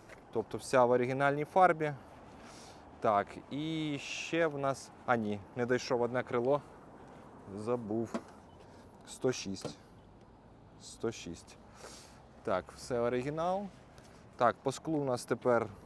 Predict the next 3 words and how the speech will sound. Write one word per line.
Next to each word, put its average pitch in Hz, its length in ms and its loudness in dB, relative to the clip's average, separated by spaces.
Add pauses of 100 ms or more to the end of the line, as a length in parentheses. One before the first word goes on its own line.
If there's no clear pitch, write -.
(400)
оригінальне. 151 800 2 (1600)
Е, 113 220 0
оригінальне. 147 800 2